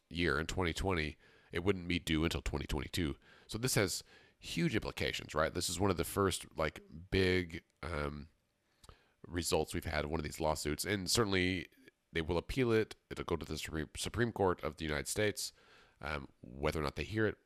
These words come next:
we don't know. But for right now, it is, um, a really big deal that they're going to have to require, uh, yeah, a s-, another statewide election for a, it's really just for these districts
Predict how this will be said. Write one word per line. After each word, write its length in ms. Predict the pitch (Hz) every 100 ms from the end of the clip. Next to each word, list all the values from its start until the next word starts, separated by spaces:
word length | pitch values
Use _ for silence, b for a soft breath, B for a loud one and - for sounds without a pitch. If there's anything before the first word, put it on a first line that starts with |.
| _
we 120 | 76 64
don't 200 | - 80
know. 300 | 95 90 - b b b b
But 200 | 87 -
for 100 | 85
right 200 | 82 76
now, 360 | 87 98 78 71 - - _ _
it 160 | - -
is, 640 | 85 82 76 71 - - - -
um, 380 | 69 67 64 53 _ _
a 60 | 73
really 200 | 85 85
big 180 | 80 73
deal 160 | 98
that 100 | 80
they're 120 | 76 73
going 240 | 78 80
to 100 | -
have 160 | 80 -
to 80 | 65
require, 800 | 67 - - 76 73 71 69 - _ _ -
uh, 220 | 50 50 50 -
yeah, 140 | 78 -
a 40 | 73
s-, 140 | -
another 300 | - 87 98
statewide 420 | 92 113 101 98
election 400 | 95 90 - 92
for 300 | 76 78 - - -
a, 100 | 82 78 - - -
it's 160 | 104 110
really 160 | 120
just 200 | 101 117
for 80 | 95
these 200 | 87 98
districts 560 | - 92 156 156 -